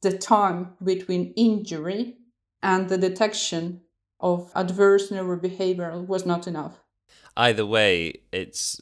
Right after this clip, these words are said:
Speaker 2: quite surprising, isn't it, given that there were fairly stark differences in the neurophysiology?
Speaker 1: Yes, it was a surprising result, yes.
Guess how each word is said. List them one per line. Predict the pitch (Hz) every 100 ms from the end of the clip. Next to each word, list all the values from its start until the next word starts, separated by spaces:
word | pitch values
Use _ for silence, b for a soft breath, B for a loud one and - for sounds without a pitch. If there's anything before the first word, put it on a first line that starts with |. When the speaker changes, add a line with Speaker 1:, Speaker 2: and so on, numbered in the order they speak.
| -
Speaker 2:
quite | - 104 98
surprising, | - - 92 87 87
isn't | 95 87
it, | 85 71
given | - 87 87
that | 87 87
there | 87 87
were | 87 95 92 87 82 -
fairly | - 107 104 92
stark | - 95 87 -
differences | 90 - 85 - 87 87
in | 87
the | 87 87
neurophysiology? | 90 90 87 87 - 92 87 92 92 85 53 50 _ _
Speaker 1:
Yes, | 220 214 214 214
it | 233 233 -
was | 233 233
a | 196 -
surprising | - 190 190 185 180 185
result, | 175 180 160 180 -
yes. | 185 170 -